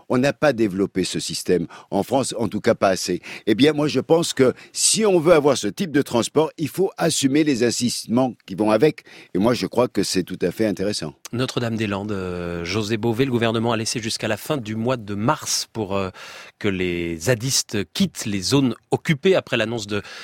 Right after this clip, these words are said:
Speaker 2: euh, la non-construction de, de, de l'aéroport de, de Notre-Dame. Qu'est-ce que vous leur dites aux zadistes de rentrer chez eux ? Vous avez gagné la bataille, c'est fini ?
Speaker 1: Ce que j'ai envie de dire, c'est
Speaker 2: Bon, pour ceux
Speaker 1: d'abord
Speaker 2: qui n'ont pas l'image, d'abord une petite grimace.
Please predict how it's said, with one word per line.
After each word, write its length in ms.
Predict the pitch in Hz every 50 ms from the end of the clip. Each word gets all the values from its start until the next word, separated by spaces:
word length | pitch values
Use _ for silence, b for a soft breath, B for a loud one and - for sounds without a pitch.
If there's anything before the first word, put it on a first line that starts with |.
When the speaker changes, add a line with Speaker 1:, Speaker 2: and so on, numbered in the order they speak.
| B B B B
Speaker 2:
euh, 560 | 98 92 87 85 85 85 82 80 80 78 78
la 140 | 78 80 90
non-construction 680 | 113 143 165 147 139 131 - - - 117 - - 131
de, 280 | 117 104 101 95 92 92
de, 220 | 90 101 98 92
de 60 | 90 92
l'aéroport 400 | 98 98 92 101 - 131 113 95
de, 220 | 101 98 98 98
de 100 | 98 110
Notre-Dame. 380 | 117 120 - - 160 202 254 254
Qu'est-ce 160 | - 226 -
que 80 | 311
vous 100 | 233 185
leur 140 | 139 113 -
dites 240 | 98 113 143 - 143
aux 40 | 113
zadistes 300 | 101 107 98 139 151 131
de 60 | 117
rentrer 260 | 104 131 123 - 156
chez 300 | 139 - - 147 131 143
eux ? 80 | 165 180
Vous 100 | 196 165
avez 140 | 143 139 131
gagné 180 | 135 131 139
la 100 | 135 131
bataille, 280 | 127 135 131 - 160 175
c'est 140 | - 156 127
fini ? 360 | - 156 156 160 185 226 254 _ b b b b b b b b b b b b b b b b - 101 - _ -
Speaker 1:
Ce 100 | - -
que 100 | - 123
j'ai 100 | 104 120
envie 200 | 120 113 113 117
de 100 | 101 90
dire, 220 | 147 147 170 151 131
c'est 120 | - 139
Speaker 2:
Bon, 100 | 123 95
pour 120 | 98 120
ceux 40 | 131
Speaker 1:
d'abord 100 | - 147
Speaker 2:
qui 40 | 160
n'ont 60 | 143
pas 80 | 151 147
l'image, 260 | 143 147 160 180 165
d'abord 220 | 156 151 143 156 151
une 180 | 139 135 135
petite 220 | 123 131 - 156 135
grimace. 400 | 123 120 147 147 156 208 269